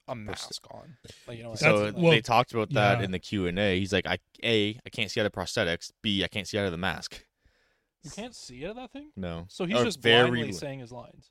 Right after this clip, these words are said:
Speaker 3: He, he said it was,
Speaker 1: Right.
Speaker 3: like, unbelievably hard to see out of that mask. So it's like
Speaker 1: Wow.
Speaker 2: So, like, and then the stunt
Speaker 1: <laughs>
Speaker 2: coordinators had a really hard time doing the fights 'cause they can't see anything. So
Speaker 1: Well, he d-, he didn't do any of the fights?
Speaker 3: He
Speaker 2: No.
Speaker 3: did.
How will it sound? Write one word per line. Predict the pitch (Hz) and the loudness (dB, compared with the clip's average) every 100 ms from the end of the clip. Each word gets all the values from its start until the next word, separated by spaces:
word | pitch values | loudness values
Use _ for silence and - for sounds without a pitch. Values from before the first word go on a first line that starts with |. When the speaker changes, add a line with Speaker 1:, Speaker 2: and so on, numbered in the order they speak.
| - | 0
Speaker 3:
He, | 175 160 | 0 0
he | - 170 | -2 0
said | 165 151 | 2 2
it | 143 | 2
was, | 156 | 4
Speaker 1:
Right. | 175 170 | 4 2
Speaker 3:
like, | - | 0
unbelievably | 147 147 139 135 123 123 117 | 0 2 2 2 0 0 -2
hard | - 110 104 | -2 -6 -6
to | |
see | 107 110 | -8 -6
out | 101 98 | -6 -6
of | |
that | 98 92 | -6 -8
mask. | 98 87 113 - _ - | -8 -10 -12 -14 _ -12
So | - | -8
it's | 104 - | -8 -6
like | 101 - _ _ _ _ _ _ - | -10 -10 _ _ _ _ _ _ -20
Speaker 1:
Wow. | 160 | -6
Speaker 2:
So, | 131 | 2
like, | 117 | 4
and | 120 131 | 4 0
then | 127 | -2
the | 117 | -4
stunt | 104 120 127 123 | -2 2 2 2
Speaker 1:
<laughs> | |
Speaker 2:
coordinators | 110 104 98 95 - | 0 0 0 -2 -4
had | 98 | -4
a | 92 | -4
really | 98 95 | -2 -2
hard | 92 87 | -2 -4
time | 98 95 | -4 -4
doing | 92 95 | -2 -4
the | 82 76 | -6 -8
fights | - 104 78 - - _ _ _ _ | -4 -4 -4 -14 -16 _ _ _ _
'cause | - | -8
they | 90 | -6
can't | 85 92 | -6 -6
see | - 113 | -4 -4
anything. | 82 67 65 - _ _ _ _ _ _ _ | -6 -12 -18 -20 _ _ _ _ _ _ _
So | - 85 78 78 | -8 -6 -6 -6
Speaker 1:
Well, | 160 | -8
he | 151 | -6
d-, | 156 | -8
he | 147 | -6
didn't | 156 170 | -4 -2
do | 139 120 | -4 -6
any | 123 | -8
of | 143 | -10
the | 147 | -12
fights? | 185 220 - _ | -14 -14 -18 _
Speaker 3:
He | 156 | -2
Speaker 2:
No. | 139 | 0
Speaker 3:
did. | 123 | -2